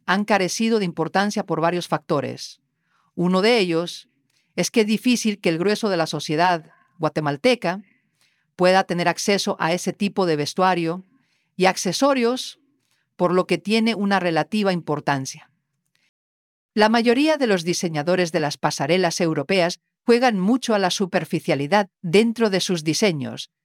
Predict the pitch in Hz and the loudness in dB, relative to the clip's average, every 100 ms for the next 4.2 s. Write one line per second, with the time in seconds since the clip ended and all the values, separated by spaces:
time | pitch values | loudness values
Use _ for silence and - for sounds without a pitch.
0 | _ _ - 208 220 208 190 202 175 160 | _ _ 0 4 4 2 2 0 2 0
1 | - 220 247 254 233 208 180 160 185 196 | 0 -2 0 0 0 0 0 0 0 0
2 | 185 185 175 165 151 143 139 170 175 170 | 0 -2 2 2 2 -2 2 2 2 0
3 | 151 151 185 147 _ _ - 185 160 147 | 0 0 0 -2 _ _ 0 2 2 0
4 | 143 | -2